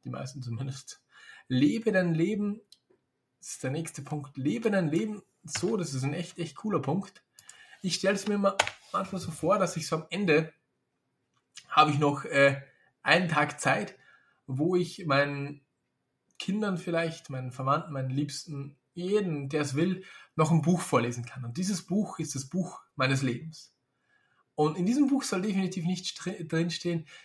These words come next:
ja, ich bin vier Jahre zur Schule gegangen, dann vier Jahre zur Hauptschule in Österreich, dann habe ich eine Lehre gemacht bis fünfzehn, habe bis siebzig gearbeitet und dann bin ich gestorben.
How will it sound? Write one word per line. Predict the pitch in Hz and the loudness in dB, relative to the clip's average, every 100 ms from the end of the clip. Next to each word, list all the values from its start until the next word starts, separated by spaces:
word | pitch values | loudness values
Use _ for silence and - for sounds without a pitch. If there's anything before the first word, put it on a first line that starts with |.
| _ | _
ja, | 135 160 170 | 6 6 6
ich | 143 - | 0 -2
bin | 147 139 | -2 -2
vier | 139 170 | 0 4
Jahre | 156 139 135 | 6 6 4
zur | 135 | -2
Schule | 127 190 233 | -2 -2 -2
gegangen, | 214 190 190 185 | -4 -2 0 0
dann | 147 | -2
vier | 131 - 147 | -2 0 2
Jahre | 147 139 131 131 127 | 2 2 2 2 0
zur | - 123 | -2 2
Hauptschule | 156 - - 196 190 | 2 2 -4 -4 -2
in | 185 | -2
Österreich, | 185 180 180 170 170 - - - - _ | -4 -4 -2 0 0 -2 -16 -18 -18 _
dann | 190 98 | 4 6
habe | 185 170 | 2 2
ich | 160 | 0
eine | 127 | 2
Lehre | 143 220 208 | 2 0 0
gemacht | 196 185 180 - | 0 2 0 -2
bis | 139 | -10
fünfzehn, | - 185 185 - 156 131 | -4 -2 -2 -4 -4 2
habe | 127 - | 0 0
bis | 135 | -6
siebzig | - 170 - 160 143 | -6 -10 -6 -6 -6
gearbeitet | - 175 196 202 180 190 180 - - - - - | -6 2 2 2 -4 -2 -4 -6 -16 -16 -16 0
und | 135 | 2
dann | 127 127 | 4 2
bin | 131 | 0
ich | 139 - | -2 -4
gestorben. | 160 - 175 165 135 123 123 | -6 -2 2 2 2 -4 -8